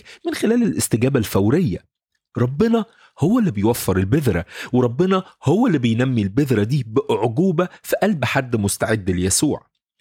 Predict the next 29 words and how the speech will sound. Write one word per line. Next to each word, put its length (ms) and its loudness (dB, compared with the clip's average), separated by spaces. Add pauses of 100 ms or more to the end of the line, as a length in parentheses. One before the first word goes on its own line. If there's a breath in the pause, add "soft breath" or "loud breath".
(220)
بس 200 0
ربنا 320 2
بيعتمد 600 0
عليك 440 0 (200 loud breath)
علشان 420 0
تزرع 380 0
البذرة 400 0
بتاعته، 560 -2 (260)
أو 140 2
تسقيها، 720 0 (440)
أو 120 2
تحصد 480 -2
البذرة 380 0
بتاعته. 460 -8 (800)
في 180 -2
طريقة 360 2
واحدة 340 0
بس 380 0 (280 soft breath)
تقدر 300 0
من 140 0
خلالها 400 2
تفشل 600 0
في 200 -6
إنك 240 -2
تشارك 460 0
المسيح، 680 -2 (540)
إنك 240 0
ما 80 2
تشاركش. 720 -6